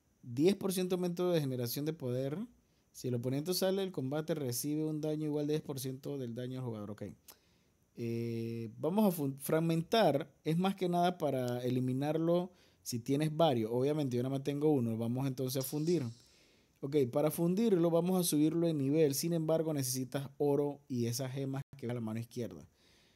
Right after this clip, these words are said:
Yo tengo muchas, no por hack, señores. Lo tengo porque, como les dije, juego hace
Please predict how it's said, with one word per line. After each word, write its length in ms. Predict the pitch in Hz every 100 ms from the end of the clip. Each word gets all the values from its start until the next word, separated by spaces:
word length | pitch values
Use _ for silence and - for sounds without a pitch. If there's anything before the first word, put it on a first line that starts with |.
| _
Yo 180 | - 139
tengo 200 | 151 185
muchas, 600 | 185 180 170 135 131 131 -
no 280 | 131 147
por 160 | 160 147
hack, 240 | 139 139
señores. 680 | - 117 120 113 90 - - _ _ _ _ -
Lo 160 | 117
tengo 300 | 107 127 151
porque, 240 | 147 131 113
como 180 | 120 120
les 160 | 120
dije, 320 | 135 131 107
juego 540 | 92 - 127 135 143 147
hace 480 | 135 131 - 139